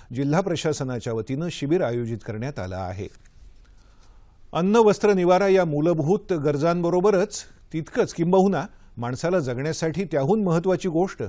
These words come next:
म्हणजे पाणी, म्हणूनच त्याला जीवन असं म्हटलं जातं. पण या पाण्यासाठी राज्यात बहुतेक ठिकाणी लोकांना पायपीट करावी लागते. जळगाव जिल्ह्यातलं चाळीस गावंही याला अपवाद नव्हतं, पण अथक परिश्रमाच्या साथीनं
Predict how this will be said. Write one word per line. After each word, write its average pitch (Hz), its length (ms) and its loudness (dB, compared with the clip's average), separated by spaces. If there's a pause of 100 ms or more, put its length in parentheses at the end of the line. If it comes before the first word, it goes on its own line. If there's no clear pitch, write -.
म्हणजे 117 220 -6
पाणी, 107 300 -8 (440)
म्हणूनच 147 460 -2 (280)
त्याला 143 200 0
जीवन 139 500 -2
असं 131 180 -8
म्हटलं 107 280 -8
जातं. 95 280 -10 (520)
पण 139 100 -4
या 147 120 2
पाण्यासाठी 151 640 -2
राज्यात 143 360 0
बहुतेक 143 440 0
ठिकाणी 165 580 -2
लोकांना 143 320 -4
पायपीट 127 420 -2
करावी 104 320 -6
लागते. 98 340 -10 (520)
जळगाव 165 360 4
जिल्ह्यातलं 185 520 0
चाळीस 185 420 2
गावंही 151 420 2
याला 147 200 2
अपवाद 170 280 -2
नव्हतं, 165 300 -6 (500)
पण 190 120 -2
अथक 151 300 -2
परिश्रमाच्या 180 720 0
साथीनं 160 500 -2